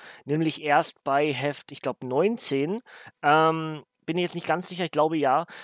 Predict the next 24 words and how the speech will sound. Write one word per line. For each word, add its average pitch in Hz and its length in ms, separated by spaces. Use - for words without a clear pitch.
Und 165 320
dementsprechend 170 480
fehlten 226 320
mir 185 160
irgendwie 147 340
Ausgaben 139 480
zwischendurch. 131 520
Dann 143 80
habe 160 100
ich 180 60
das - 80
Ganze 156 260
ein 143 80
bisschen 139 220
recherchiert 127 480
über, 165 300
über 143 200
panini 139 380
comics 127 380
punkt 131 160
de 185 60
und 175 120
habe 147 140
rausgefunden, 160 600